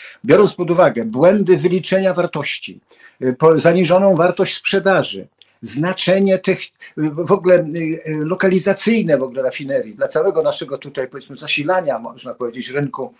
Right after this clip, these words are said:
y, polskiego, znaczenie dla Bałtyku. To jest rafineria, kluczowa rafineria, która może obsługiwać cały basen Morza Bałtyckiego. Czterysta czterdzieści milionów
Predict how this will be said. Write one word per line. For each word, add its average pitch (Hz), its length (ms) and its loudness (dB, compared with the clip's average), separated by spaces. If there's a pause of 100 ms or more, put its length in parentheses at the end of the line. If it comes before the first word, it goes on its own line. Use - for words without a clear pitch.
(260)
y, 131 220 0
polskiego, 135 540 0
znaczenie 165 420 2
dla 151 140 -2
Bałtyku. 165 500 2 (500)
To 143 120 0
jest 156 220 0
rafineria, 143 600 4
kluczowa 180 480 2
rafineria, 147 540 4
która 160 240 2
może 175 240 2
obsługiwać 160 560 -4
cały 175 380 0
basen 160 540 0
Morza 170 360 4
Bałtyckiego. 165 800 -2 (340)
Czterysta 190 480 2
czterdzieści 170 680 -2
milionów 165 500 4